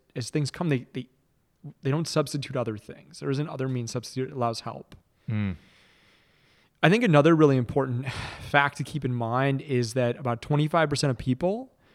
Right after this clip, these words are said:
Speaker 1: will decide to attempt suicide and go through with it within five minutes. And another approximately, like, fifty percent will be within an hour.
Speaker 2: Mm.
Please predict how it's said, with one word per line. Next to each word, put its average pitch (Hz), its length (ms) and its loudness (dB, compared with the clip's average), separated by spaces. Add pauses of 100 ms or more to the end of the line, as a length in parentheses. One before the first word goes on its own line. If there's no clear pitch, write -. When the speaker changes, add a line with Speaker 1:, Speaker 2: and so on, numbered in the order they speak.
(460)
Speaker 1:
will 135 640 4 (680)
decide 147 480 4
to 147 100 0
attempt 135 320 0
suicide 131 580 0
and 127 160 -6
go 123 100 0
through 131 200 0
with 127 120 4
it 139 120 2
within 127 280 -2
five 117 420 0
minutes. 120 580 -4 (680)
And 135 80 2
another 147 460 6
approximately, 147 540 0
like, 113 200 -4
fifty 170 400 -4
percent 190 600 -4
will 131 120 -2
be 131 140 2
within 123 260 0
an 117 100 -4
hour. 107 260 -10 (340)
Speaker 2:
Mm. 113 360 0